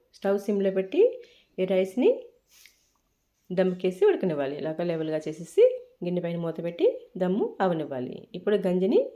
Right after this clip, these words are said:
గంజి చూడండి ఇంత వచ్చింది నాకు, కొంచెం గంజి వచ్చింది. ఈ గంజిని ఒక బౌల్లోకి తీసుకుని చూడండి, ఈ గంజి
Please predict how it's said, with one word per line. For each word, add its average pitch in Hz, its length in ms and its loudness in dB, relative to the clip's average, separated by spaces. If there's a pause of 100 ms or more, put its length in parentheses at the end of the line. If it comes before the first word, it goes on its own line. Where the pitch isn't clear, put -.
(100)
గంజి 185 200 -2
చూడండి 196 280 4
ఇంత 302 300 2
వచ్చింది 180 280 -4
నాకు, 175 200 -4
కొంచెం 190 440 -2
గంజి 170 200 -4
వచ్చింది. 190 360 -2
ఈ 220 40 2
గంజిని 196 460 2 (460)
ఒక 185 140 -2
బౌల్లోకి 180 460 2
తీసుకుని 254 520 4 (2000)
చూడండి, 233 460 2
ఈ 190 180 0
గంజి 214 500 2